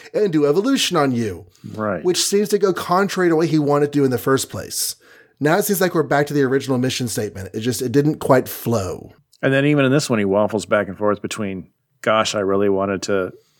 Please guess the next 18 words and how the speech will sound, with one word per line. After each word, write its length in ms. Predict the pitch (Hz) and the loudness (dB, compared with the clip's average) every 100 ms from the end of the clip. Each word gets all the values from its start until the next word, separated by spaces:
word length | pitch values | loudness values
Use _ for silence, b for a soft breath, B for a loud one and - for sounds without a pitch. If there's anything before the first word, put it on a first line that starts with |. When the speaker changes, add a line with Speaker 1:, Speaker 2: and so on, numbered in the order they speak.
| _ - | _ -2
Speaker 2:
advance 520 | 113 95 113 110 - | -2 0 0 0 -2
Bruce 320 | 117 113 - | -2 0 0
a 40 | |
billion 340 | 101 107 104 101 | -2 0 0 0
years," 320 | 104 104 104 | 2 2 0
to, 180 | - 110 | -2 -4
"Gosh, 400 | 98 110 107 101 | 0 2 2 0
why 140 | 107 107 | 0 0
don't 160 | 117 | 0
you 80 | 110 | -4
change 280 | - 110 98 | -6 -6 -6
to 100 | 110 | -8
the 100 | 95 | -4
Hulk 280 | 95 107 - | 0 0 0
when 100 | 98 | -4
I 60 | |
need 260 | 95 117 110 | 0 0 -2
you?" 180 | 90 | -6